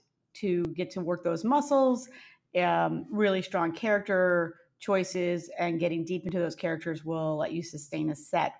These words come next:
for a long period of time. What I did wanna talk about was, uh, the house team set. A decent set, a fun set, so that's always good, but definitely pl-, ways to improve. We've been working on our opening, and I think we hit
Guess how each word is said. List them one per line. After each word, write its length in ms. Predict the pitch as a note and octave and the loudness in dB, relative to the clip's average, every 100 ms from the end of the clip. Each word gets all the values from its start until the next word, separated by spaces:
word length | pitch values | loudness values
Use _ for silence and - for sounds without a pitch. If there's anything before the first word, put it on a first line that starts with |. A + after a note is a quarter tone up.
| _ | _
for 260 | E3+ D#3+ D#3 | -6 -4 -2
a 120 | E3 | -2
long 340 | D#3+ C#3+ C3 D3 | -2 -2 -4 -4
period 240 | - - | -8 -12
of 80 | C3 | -10
time. 320 | C#3 C#3 - - _ _ _ _ _ _ | -10 -10 -12 -18 _ _ _ _ _ _
What 120 | G#3+ | 4
I 40 | G#3+ | 6
did 180 | E4+ | 8
wanna 180 | D#4 G#3+ | 8 6
talk 220 | E3+ D#3+ | 4 -2
about 380 | D#3 C#3+ - - - _ _ - | 0 0 0 -4 -12 _ _ -6
was, 560 | F#3 F#3 E3 E3 D#3+ D#3+ - | 2 4 6 2 0 -8 -4
uh, 460 | E3 D3+ D#3 D3 D3 - - | -2 0 -2 -4 -6 -12 -4
the 80 | G3+ | 2
house 260 | D4 D#4+ | 2 0
team 180 | F3 C#3+ | -4 -6
set. 240 | - - - _ _ _ _ | -6 -10 -10 _ _ _ _
A 80 | C4+ | 4
decent 400 | D4 D#4 B3+ G#3+ | 6 6 4 2
set, 480 | C#3+ B2+ - - _ | 2 0 0 -8 _
a 80 | A3+ | 0
fun 380 | A3+ B3 B3 A#3 | 6 6 8 6
set, 460 | - B2 B2+ - | 2 0 0 -4
so 80 | A#3 | 4
that's 180 | G3+ G3+ | 4 8
always 380 | F#3 D#3 D#3 - | 6 6 0 -2
good, 280 | C3 D#3 | -4 -2
but 200 | F#3+ G3 | -2 0
definitely 480 | A#3+ A3+ A#3 B3 B3 | 8 8 8 4 4
pl-, 300 | A3+ - - - | 2 -8 -10 -2
ways 320 | F3+ F3 E3+ | 0 2 0
to 160 | E3+ | -2
improve. 500 | E3 D#3 D#3 D3 D3 - - - - - - | -2 -2 -4 -6 -6 -10 -20 -20 -20 -18 -2
We've 220 | G#3+ G#3+ | 0 2
been 120 | G3+ | 2
working 260 | G3 G3 A#3 | 2 2 4
on 140 | B3 | 6
our 100 | B3 | 8
opening, 460 | G3 F#3+ F3+ F#3 G3+ | 8 6 0 0 0
and 80 | |
I 80 | F3+ | -2
think 200 | F3 F#3+ | -2 -2
we 120 | F#3 | -2
hit 420 | D#3+ F3+ E3+ - | 0 -2 -2 -8